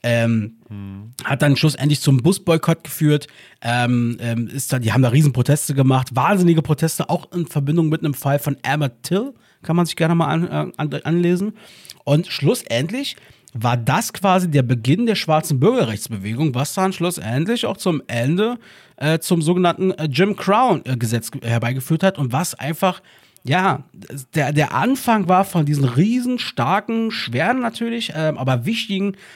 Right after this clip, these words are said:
Speaker 1: ähm, ja, äh, ja, Kämpfen schlussendlich, dass sie die, die schwarzen Menschen in Amerika gesagt haben, uns reicht's jetzt.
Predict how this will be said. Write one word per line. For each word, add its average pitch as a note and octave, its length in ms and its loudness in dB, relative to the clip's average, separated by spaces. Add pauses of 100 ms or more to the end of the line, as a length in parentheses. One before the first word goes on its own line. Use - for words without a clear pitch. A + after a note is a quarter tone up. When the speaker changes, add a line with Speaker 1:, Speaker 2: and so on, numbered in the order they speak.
(140)
Speaker 1:
ähm, D3 480 0 (380)
ja, D#3 240 2
äh, C#3+ 200 -2 (140)
ja, C3+ 220 0
Kämpfen G#3+ 480 2
schlussendlich, C#3 640 0
dass D#3 160 -2
sie D#3 140 0
die, C#3+ 220 0
die C3 120 -4
schwarzen C#3+ 520 -4
Menschen D3+ 260 0
in E3+ 40 2
Amerika D#3+ 320 0
gesagt C#3 300 0
haben, E3 100 0
uns C#3+ 320 -4
reicht's D#3+ 340 -4
jetzt. G#3+ 260 -4